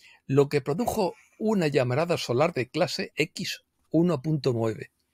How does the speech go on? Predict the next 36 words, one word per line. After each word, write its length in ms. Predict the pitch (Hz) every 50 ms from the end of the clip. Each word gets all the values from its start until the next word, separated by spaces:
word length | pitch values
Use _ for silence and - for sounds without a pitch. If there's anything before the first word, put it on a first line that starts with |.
| _ _ _ _ _ _ _ - - _ _
La 140 | - 139 151
radiación 580 | 175 180 180 175 190 160 - - 247 226 214
de 80 | 202 180
la 100 | 170 165
erupción 480 | 165 160 - - - - 226 208 190
provocó 380 | 190 - 156 131 135 135 - 196
un 160 | 190 190 170 135
profundo 460 | - 147 131 - - 208 196 175 170
apagón 380 | 151 143 143 139 160 175 180
de 80 | 160 -
las 200 | - 113 - -
ondas 300 | 170 170 170 151 127 -
cortas 540 | - - 185 185 180 - - 202 185 - - - - - - - - - - - - - _ -
de 220 | 131 131 127 131
radio 560 | 131 151 175 196 190 190 196 196 190 - - _ _ _ _ _ _
en 240 | 170 160 147 135 127
el 140 | 123 127
océano 420 | 120 110 - - 185 175 170 151 131
Atlántico. 840 | 120 - - 131 131 127 120 110 - - 135 - - - - - - _ _ _ - - - - _ _ _
Los 240 | 127 131 127 -
navegantes 640 | 175 151 156 156 180 226 233 226 - 208 165 - -
transatlánticos 1120 | - 156 147 135 - 139 127 - - 143 165 170 147 - - 143 127 - 113 - - - _ _ - _ - - -
y 140 | - - 139
los 240 | 135 135 - - -
radioaficionados 1080 | _ 143 139 175 214 185 147 120 - 160 - - 135 127 131 135 131 143 143 - - - - _ _ _ _ _ _ _ _ _ _ _ _ _ _
pueden 280 | - 196 208 214 185
haber 240 | 156 147 165 175 170
notado 460 | 160 147 139 131 127 - 175 175 170
una 300 | 165 160 139 123 117 -
pérdida 340 | - 170 170 175 180 156 143
de 100 | 131 135
señal 400 | - - 127 123 123 151 165 165
en 160 | 143 127 113
todas 240 | - - 165 170 170
las 160 | 160 131 113
frecuencias 680 | - - - - 151 165 160 - - 170 - - -